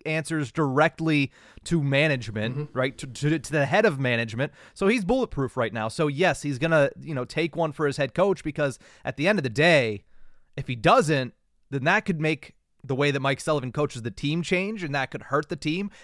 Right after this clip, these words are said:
Speaker 1: That could make the way the team looks at Mike Sullivan. Nobody wants to play for a lame duck head coach, right?
Speaker 2: Right.
Speaker 1: Nobody wants to play for a head coach that they know is on their way out, or that they might question whether or not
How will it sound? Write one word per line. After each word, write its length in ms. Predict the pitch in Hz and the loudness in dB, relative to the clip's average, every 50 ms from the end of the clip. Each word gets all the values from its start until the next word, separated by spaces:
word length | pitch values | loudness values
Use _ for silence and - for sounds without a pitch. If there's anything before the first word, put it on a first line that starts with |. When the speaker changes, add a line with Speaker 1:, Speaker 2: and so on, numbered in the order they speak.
| - - | -4 0
Speaker 1:
That 180 | 143 160 - | 0 0 2
could 100 | - 151 | 0 -2
make 260 | 139 156 156 160 139 - | 0 0 0 0 -2 -4
the 80 | 156 | -2
way 200 | 143 156 160 160 | 0 2 2 2
the 80 | 143 135 | 0 -2
team 260 | - 160 160 143 131 | -4 -4 -6 -4 -4
looks 340 | 123 123 139 165 - - - | 0 2 2 2 2 0 -4
at 80 | 170 | -2
Mike 220 | 151 165 165 160 - | 0 0 0 0 0
Sullivan. 320 | - 170 180 196 180 180 | 0 2 2 2 2 2
Nobody 260 | 170 214 240 254 247 | 2 2 2 2 2
wants 180 | 240 226 190 - | 0 0 0 0
to 80 | - - | -4 -4
play 180 | - 185 190 175 | 0 2 0 2
for 160 | - 175 151 | 2 2 2
a 60 | 143 | 2
lame 320 | 135 143 143 156 151 139 | 4 2 2 2 2 2
duck 260 | 123 143 139 131 - - | 4 4 4 4 2 -2
head 180 | 139 117 - | -4 -4 -4
coach, 320 | - 120 107 - - - - | -6 -6 -6 -6 -8 -8 -4
right? 220 | 120 120 139 175 | -4 -2 -2 -2
Speaker 2:
Right. 180 | 220 277 - - - - - 135 | -2 -4 -4 -6 -12 -14 -2 4
Speaker 1:
Nobody 320 | 160 202 220 208 226 226 | 6 6 6 6 4 4
wants 180 | 214 214 - - | 4 2 2 0
to 80 | 190 | -2
play 160 | - 190 190 | 0 0 0
for 160 | 170 - 170 156 | 0 0 -2 -2
a 60 | 151 | 0
head 200 | 160 160 143 - | -2 -2 -2 0
coach 380 | - 175 156 151 143 - - - - - _ - | 0 2 2 2 0 -2 -8 -16 -20 -20 _ 0
that 160 | 160 151 151 | 0 2 4
they 100 | 175 165 | 2 2
know 300 | 151 160 170 180 170 165 | 4 6 6 8 8 8
is 240 | 160 151 - - - - | 6 4 0 -2 0 4
on 180 | 165 165 165 165 | 4 4 6 6
their 140 | 151 151 151 | 4 2 4
way 240 | 143 151 139 139 143 | 4 2 2 2 2
out, 220 | 147 139 135 131 | 2 2 2 2
or 120 | 135 135 | 0 0
that 160 | 135 147 143 - | 0 0 0 0
they 140 | 175 165 | 0 2
might 240 | 151 160 165 - - | 2 2 2 2 -2
question 500 | - - 185 196 175 - - - 131 139 | -2 0 0 2 2 0 -4 -8 -2 0
whether 180 | 147 151 151 151 147 | 2 2 4 2 2
or 20 | |
not 340 | 139 151 151 156 143 - | 2 4 4 2 2 0